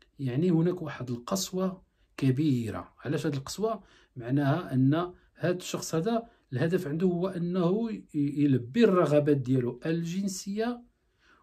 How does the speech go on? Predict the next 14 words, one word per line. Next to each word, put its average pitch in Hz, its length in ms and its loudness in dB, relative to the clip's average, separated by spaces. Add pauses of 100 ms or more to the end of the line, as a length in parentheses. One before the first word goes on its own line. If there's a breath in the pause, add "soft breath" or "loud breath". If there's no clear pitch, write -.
(120)
و-، 135 920 0
وإشباع، 151 840 0
يعني، 131 260 -2
الرغبات 139 460 2
ديالو 127 260 0
من 123 80 0
حيث 131 260 -2
المخدرات، 175 800 -2 (460 soft breath)
وإشباع 160 560 0
البطن 143 440 2
ديالو 147 280 6
من 147 120 0
حيث 139 240 -2 (560 soft breath)
ل-، 127 160 0